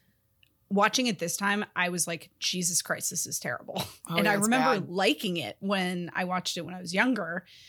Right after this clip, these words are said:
Speaker 1: So between then and now, something changed. And I think it's just that I've gotten older and can appreciate acting and <laughs> like actual narrative storytelling.
Speaker 2: Right.
Speaker 1: <laughs> Like, you know, before it was just kind of like,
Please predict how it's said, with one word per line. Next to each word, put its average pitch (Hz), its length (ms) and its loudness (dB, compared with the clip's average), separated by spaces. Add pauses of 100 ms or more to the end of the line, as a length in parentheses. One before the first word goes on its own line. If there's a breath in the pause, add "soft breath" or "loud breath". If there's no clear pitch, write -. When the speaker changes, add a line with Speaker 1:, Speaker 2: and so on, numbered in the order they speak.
(120)
Speaker 1:
So 208 540 6
between 220 760 0
then 208 320 2
and 202 160 2
now, 190 340 4
something 180 420 0
changed. - 520 -6
And 180 80 -6
I 180 80 -6
think 170 160 -8
it's 170 120 -2
just 170 220 0
that 170 80 -2
I've 170 160 -6
gotten - 220 -4
older 196 320 0
and 185 200 -6
can 185 140 -8
appreciate 170 640 -2 (220)
acting 190 680 0
and 165 400 -6 (220)
<laughs> - 200 -10
like 202 520 -2 (960 loud breath)
actual 202 400 2
narrative 196 800 -4 (140)
storytelling. 254 800 2
Speaker 2:
Right. 196 540 6
Speaker 1:
<laughs> - 80 -4
Like, 208 300 2 (240)
you 233 300 2
know, 202 60 6
before 214 280 2
it - 20 6
was 233 140 2
just 214 140 0
kind 214 120 0
of 196 80 -2
like, 180 180 -2